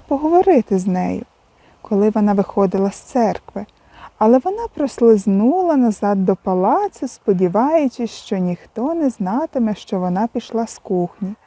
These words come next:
Але коли дівчина бігла, вона залишила один зі своїх крихітних золотих черевичків.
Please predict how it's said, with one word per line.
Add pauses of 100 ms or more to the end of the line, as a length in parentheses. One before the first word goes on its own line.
(760)
Але
коли
дівчина
бігла,
вона
залишила
один
зі
своїх (140)
крихітних
золотих
черевичків.